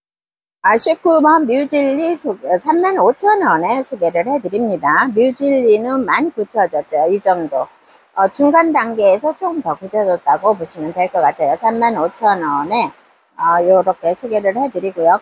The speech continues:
건이분의 식재가 되어져 있습니다. 어, 건이분의. 어, 오늘은,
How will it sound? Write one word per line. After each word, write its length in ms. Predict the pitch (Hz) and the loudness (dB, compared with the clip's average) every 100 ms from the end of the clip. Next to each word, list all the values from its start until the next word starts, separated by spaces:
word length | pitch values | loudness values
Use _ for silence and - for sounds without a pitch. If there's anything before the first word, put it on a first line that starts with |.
| - | 0
건이분의 1000 | 170 220 285 254 185 170 180 254 294 302 | 0 2 2 0 -2 -4 -4 -2 0 -2
식재가 720 | - - 226 196 165 170 226 | -4 -6 -4 0 4 4 2
되어져 380 | 196 147 131 135 | 0 -4 -2 -4
있습니다. 640 | 165 - 185 156 - 147 _ _ _ | -4 -10 -10 -8 -6 -8 _ _ _
어, 160 | 175 190 - | -18 -12 -4
건이분의. 640 | 151 185 180 156 151 220 - - - _ | -2 -2 -2 -4 -2 -6 -10 -20 -20 _
어, 100 | 190 185 175 | 4 4 6
오늘은, 800 | 262 285 269 240 240 339 392 | 4 4 0 -2 -2 -4 -6